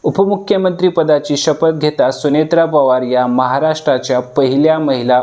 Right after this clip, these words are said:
उपमुख्यमंत्री ठरल्या आहेत. पवार घराण्याचा राजकीय वारसा पुढे नेण्याची जबाबदारी आता सुनेत्रा पवार यांच्यावर असणार आहे.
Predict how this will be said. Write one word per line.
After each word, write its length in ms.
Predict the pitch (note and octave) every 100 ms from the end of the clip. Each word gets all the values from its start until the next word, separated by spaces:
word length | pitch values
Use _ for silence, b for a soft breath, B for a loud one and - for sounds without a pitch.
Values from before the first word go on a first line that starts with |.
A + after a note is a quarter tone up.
| -
उपमुख्यमंत्री 840 | B2+ C#3+ C#3 C3 C3+ B2 A#2 B2
ठरल्या 360 | A#2+ B2+ B2 A#2+
आहेत. 200 | A2 G#2
पवार 420 | - D3 F3 F#3
घराण्याचा 680 | E3 D3+ D3+ D#3 C#3+ D#3+ D3
राजकीय 460 | C3 C3 C3 D3+
वारसा 440 | C#3+ C#3+ C#3+ C#3 C3
पुढे 340 | - C#3+ D#3
नेण्याची 480 | D#3 C#3+ C#3+ C#3 C#3
जबाबदारी 600 | C3+ C3+ C#3 C3+ B2 B2 -
आता 320 | C3+ - B2+
सुनेत्रा 520 | - C#3 C#3+ C#3+ D#3
पवार 340 | C#3+ B2+ A#2+
यांच्यावर 560 | B2 B2 B2+ C3+ B2+ B2
असणार 320 | A#2+ - A2
आहे. 220 | A2 A2